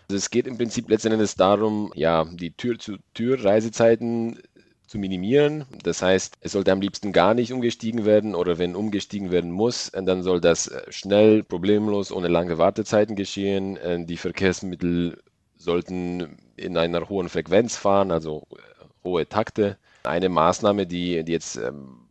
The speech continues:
in der Diskussion war, ist der sogenannte Deutschlandtakt. Das ist, ähm, ein integrierter Taktfahrplan, wo im Prinzip der, der Fernverkehr, ähm, der Schienenfernverkehr und aber auch der Nahverkehr aufeinander abgestimmt sind und so, dass ich dann problemlos in den Bahnhöfen umsteigen kann und, ähm,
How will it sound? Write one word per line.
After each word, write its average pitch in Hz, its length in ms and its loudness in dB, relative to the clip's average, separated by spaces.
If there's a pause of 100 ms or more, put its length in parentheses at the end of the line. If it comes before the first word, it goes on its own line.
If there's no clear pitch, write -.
(440)
in 92 160 -8
der 87 80 -2
Diskussion 92 560 -6
war, 87 100 4
ist 87 140 -2
der 90 80 -2
sogenannte 82 400 -4
Deutschlandtakt. 113 1120 -2
Das 82 220 -10
ist, - 260 -8
ähm, 85 260 -4
ein 78 200 -4
integrierter 87 600 -4
Taktfahrplan, 98 800 0
wo 85 140 -4
im 80 80 -8
Prinzip 80 260 -16
der, 78 260 0
der 76 220 -4
Fernverkehr, 107 1080 2 (840)
ähm, 87 200 0
der 80 100 -2
Schienenfernverkehr 101 1080 0
und 85 240 -6
aber 78 220 -2
auch 82 100 -6
der 82 140 -8
Nahverkehr 87 540 0
aufeinander 80 440 -2
abgestimmt - 520 -4
sind 90 340 -4
und 76 240 -10
so, 80 80 -6
dass 76 220 -2
ich 80 100 -10
dann 80 220 -6
problemlos 87 680 -2
in 82 60 -6
den 80 160 -6
Bahnhöfen 82 500 -2
umsteigen 90 480 -2
kann 85 300 -2
und, 71 380 -10
ähm, 73 360 -10